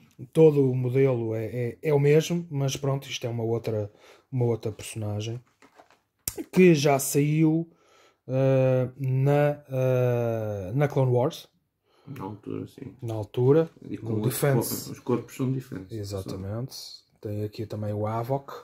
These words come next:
Speaker 1: também no mesmo estilo. Ah, e pronto, este é o V C duzentos e setenta e seis. Nós temos, este não temos da, na versão da, da Clone Wars, porque esta figura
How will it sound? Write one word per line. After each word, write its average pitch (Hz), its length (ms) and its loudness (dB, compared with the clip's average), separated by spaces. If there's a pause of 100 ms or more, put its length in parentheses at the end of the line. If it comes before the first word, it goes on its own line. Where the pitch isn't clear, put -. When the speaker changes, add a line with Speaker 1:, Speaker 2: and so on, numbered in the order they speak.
(380)
Speaker 1:
também 113 260 -6
no 110 100 -4
mesmo 104 600 -8
estilo. 147 520 -4 (1500)
Ah, 101 600 -8 (1500)
e 147 80 -4
pronto, 101 300 -6
este - 160 -2
é - 20 4
o 131 80 4
V 131 160 4
C 127 200 0
duzentos 123 260 -4
e 127 60 -2
setenta 123 240 -4
e 139 40 0
seis. 165 380 0 (1300)
Nós 175 320 6
temos, 170 480 2
este 190 440 4
não 160 140 0
temos 147 480 -2
da, 131 320 -2
na 131 100 0
versão 127 600 -2 (360)
da, 113 840 0
da 107 180 -4
Clone 127 300 2
Wars, 127 640 2
porque 117 320 -8
esta 120 260 -6
figura 113 500 -2